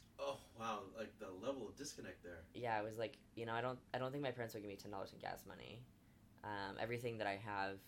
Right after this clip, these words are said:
Speaker 2: from my working experience, I've, I've worked for on my own, c-, one hundred percent,
Speaker 1: Oh, wow.
Speaker 2: completely on
Speaker 1: Yeah.
Speaker 2: my own. Um,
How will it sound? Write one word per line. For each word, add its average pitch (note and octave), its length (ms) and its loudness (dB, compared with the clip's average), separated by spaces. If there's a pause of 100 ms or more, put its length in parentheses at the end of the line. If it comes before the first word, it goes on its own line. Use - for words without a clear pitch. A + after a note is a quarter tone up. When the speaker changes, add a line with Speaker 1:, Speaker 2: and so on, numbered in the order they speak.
(340)
Speaker 2:
from G#2+ 120 0
my G2+ 120 2
working G2+ 260 -2
experience, G2+ 380 -6
I've, G#2 140 -2 (800)
I've A2 120 4
worked G#2 160 2
for G2 120 0
on F#2+ 100 0
my F#2+ 100 -4 (140)
own, C#2 100 -8 (120)
c-, - 60 -14 (100)
one A2 140 -4
hundred G2 180 -4
percent, - 340 -6
Speaker 1:
Oh, - 100 -8
wow. F2+ 280 -10
Speaker 2:
completely G2 560 -6 (220)
on G2 120 0
Speaker 1:
Yeah. F2+ 60 -4
Speaker 2:
my - 1300 -6
own. - 0 -
Um, F#2 360 2